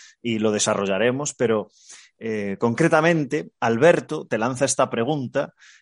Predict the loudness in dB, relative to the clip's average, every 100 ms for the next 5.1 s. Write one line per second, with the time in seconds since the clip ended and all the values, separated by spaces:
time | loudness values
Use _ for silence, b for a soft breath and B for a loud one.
0 | _ -4 0 0 -2 -4 -6 -2 -4 2
1 | 2 4 2 2 0 -2 0 -2 -4 -4
2 | -4 -2 -4 -2 -2 -2 -2 -4 -4 -4
3 | -6 -8 -10 -10 -8 -6 -6 -4 -2 0
4 | -2 -8 -12 -12 -10 -8 -6 -8 -10 -18